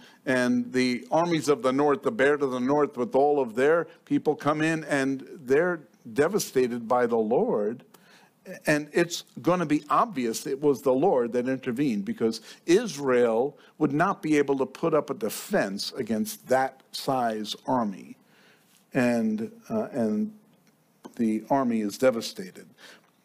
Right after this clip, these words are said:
"Do not be afraid, you beasts of the field, for the open pastures are springing up,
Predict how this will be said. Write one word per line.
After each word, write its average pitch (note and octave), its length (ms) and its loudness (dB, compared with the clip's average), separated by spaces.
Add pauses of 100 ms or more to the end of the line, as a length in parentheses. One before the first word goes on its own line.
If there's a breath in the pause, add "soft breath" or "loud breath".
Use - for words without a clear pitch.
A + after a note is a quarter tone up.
(140)
"Do C#3+ 160 2
not D#3+ 240 0
be E3+ 100 -2
afraid, C#3 720 0
you B2+ 220 2
beasts B2+ 460 0
of A2+ 120 -2
the A2+ 80 -4
field, B2 400 2
for D#3 220 -2
the D3 260 -2
open A3 360 2
pastures F#3+ 760 -2
are A2 100 -2
springing E3+ 720 -2
up, - 260 -2